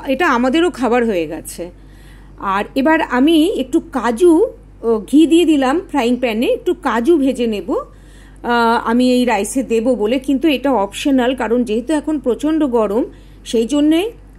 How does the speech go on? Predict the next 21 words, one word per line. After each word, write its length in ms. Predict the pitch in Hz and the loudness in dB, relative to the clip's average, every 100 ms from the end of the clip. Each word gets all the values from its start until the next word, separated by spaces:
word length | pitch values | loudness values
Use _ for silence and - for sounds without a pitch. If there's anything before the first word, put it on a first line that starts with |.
| - - | -20 -6
এটা 240 | 254 247 294 | -4 -2 -2
কিন্তু 380 | 302 262 330 494 | 0 0 0 0
আপনারা 420 | - - 254 359 | -2 -4 -2 -4
স্কিপ 260 | - 285 - | -2 -4 -2
করতে 260 | 240 226 214 | -2 -2 -6
পারেন। 360 | 196 160 - 170 - - - - - | -8 -8 -10 -12 -20 -20 -20 -20 -10
আর 220 | 208 214 214 | -6 -6 -4
এর 100 | 277 | -2
মধ্যে 260 | 294 277 330 | -2 0 0
আমি 180 | 269 277 | 0 -2
একটু 240 | 269 339 | -2 2
নুন 300 | 294 285 294 | 4 4 4
দিয়ে 180 | 269 240 | 2 0
দিলাম, 280 | 208 208 381 | -2 -4 -6
আহ, 880 | - - - - - - - 220 214 - | -10 -20 -20 -20 -20 -20 -8 -6 -4 -4
তো 100 | 240 | -2
সেই 200 | 311 294 | 0 0
হিসাবে 360 | 285 330 320 | 2 0 2
আপনারা 300 | 339 277 269 | 0 0 -2
কিন্তু 260 | 269 269 294 | -2 -2 -4
স্কিপ 260 | - 269 | -2 -2